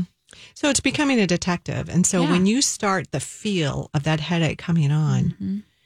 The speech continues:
Speaker 1: it's a good time to say, "All right, did I skip a meal?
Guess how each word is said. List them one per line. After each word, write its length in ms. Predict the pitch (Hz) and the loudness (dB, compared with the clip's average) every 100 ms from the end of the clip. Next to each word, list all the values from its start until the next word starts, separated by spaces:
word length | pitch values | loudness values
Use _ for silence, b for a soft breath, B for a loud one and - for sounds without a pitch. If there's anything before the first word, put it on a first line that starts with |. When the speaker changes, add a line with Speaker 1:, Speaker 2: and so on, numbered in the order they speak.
| _ _ _ _ | _ _ _ _
Speaker 1:
it's 180 | - 180 | -2 0
a 60 | 185 | 0
good 220 | 214 214 | 2 0
time 320 | - 208 190 | 0 2 2
to 100 | 185 | 2
say, 320 | 180 - 156 147 | 0 0 0 0
"All 180 | 151 | -2
right, 360 | 180 170 147 - - _ _ _ _ _ | 0 0 -2 -4 -18 _ _ _ _ _
did 160 | 175 156 | 0 2
I 200 | 151 143 | 2 2
skip 300 | - - 156 | -2 -4 0
a 60 | 151 | 2
meal? 380 | 151 139 - | 2 2 -2